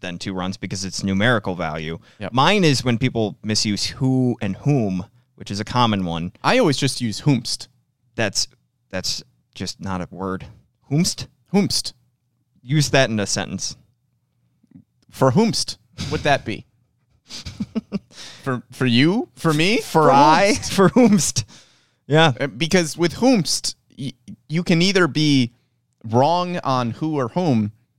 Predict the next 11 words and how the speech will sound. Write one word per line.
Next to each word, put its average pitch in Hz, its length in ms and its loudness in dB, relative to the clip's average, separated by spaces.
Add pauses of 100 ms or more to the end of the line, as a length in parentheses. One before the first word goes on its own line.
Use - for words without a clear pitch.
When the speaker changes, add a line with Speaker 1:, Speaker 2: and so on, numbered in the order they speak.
(180)
Speaker 2:
but 123 260 0 (140)
with 123 180 2
whomst, - 600 2
you're 139 200 2
just - 420 -2 (180)
automatically 139 640 2
making 123 320 -2
it 110 80 0
a 101 60 0
bit. - 240 -2 (100)
Speaker 1:
You're, 143 300 4